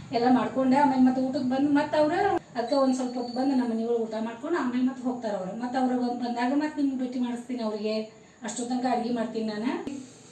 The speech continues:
ರೊಟ್ಟಿ ಮಾಡ್ತಾ ಇದ್ದೀನಿ ಈಗ, ರೊಟ್ಟಿ ಮಾಡಿದ್ದೀನಿ. ಆಮೇಲೆ ಇದು ಮಟನ್ ಕುದಿಯಾಕಂತ ಇಟ್ಟೆ, ಮತ್ತೆ ನೋಡಿ ಏನೇ ಆಗೈತೆ ಕೆಲಸ. ಇಲ್ಲಿ ನೋಡಿ,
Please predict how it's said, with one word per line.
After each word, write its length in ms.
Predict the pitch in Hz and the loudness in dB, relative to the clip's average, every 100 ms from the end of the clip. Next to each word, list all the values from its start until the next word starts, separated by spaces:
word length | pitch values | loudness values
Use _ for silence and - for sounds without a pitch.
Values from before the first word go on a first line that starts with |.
| - 247 | -14 -10
ರೊಟ್ಟಿ 200 | 220 233 | -6 -6
ಮಾಡ್ತಾ 240 | 214 233 | -6 -4
ಇದ್ದೀನಿ 260 | 214 208 208 | -6 -4 -6
ಈಗ, 120 | 202 247 359 - - - - - - - - - - - - | -2 -2 -4 -8 -18 -20 -20 -20 -20 -20 -20 -20 -20 -20 -16
ರೊಟ್ಟಿ 220 | 220 - | -16 -10
ಮಾಡಿದ್ದೀನಿ. 560 | 208 190 196 202 185 262 311 - - - | -6 -6 -6 -8 -4 -2 -2 -4 -18 -16
ಆಮೇಲೆ 260 | 214 220 254 | -10 -2 0
ಇದು 420 | 269 254 233 233 | 0 0 2 2
ಮಟನ್ 340 | 220 208 240 | 0 -2 -2
ಕುದಿಯಾಕಂತ 400 | 247 233 233 240 | 0 -2 0 0
ಇಟ್ಟೆ, 320 | 247 226 - 220 320 - - - - - | 0 -2 -2 -2 0 -4 -6 -8 -8 -4
ಮತ್ತೆ 160 | 247 254 | -4 -2
ನೋಡಿ 260 | 233 226 214 | 0 0 0
ಏನೇ 240 | 214 220 | 0 0
ಆಗೈತೆ 280 | 208 202 - | -2 -4 -4
ಕೆಲಸ. 240 | 180 - 185 175 - - - - - - - | -4 -2 -4 -4 -8 -20 -20 -20 -20 -20 -6
ಇಲ್ಲಿ 140 | 208 190 | 2 2
ನೋಡಿ, 200 | 160 | 2